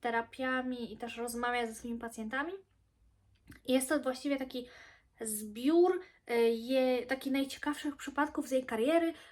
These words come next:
ponieważ mamy na przykład, e, kobietę, która przyszła ze swoim mężem, e, na terapię.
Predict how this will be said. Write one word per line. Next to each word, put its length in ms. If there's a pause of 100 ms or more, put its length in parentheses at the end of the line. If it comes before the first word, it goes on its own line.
ponieważ 360
mamy 220
na 120
przykład, 460
e, 180
kobietę, 360
która 240
przyszła 580
ze 100
swoim 500
mężem, 520 (500)
e, 280
na 1400 (400)
terapię. 340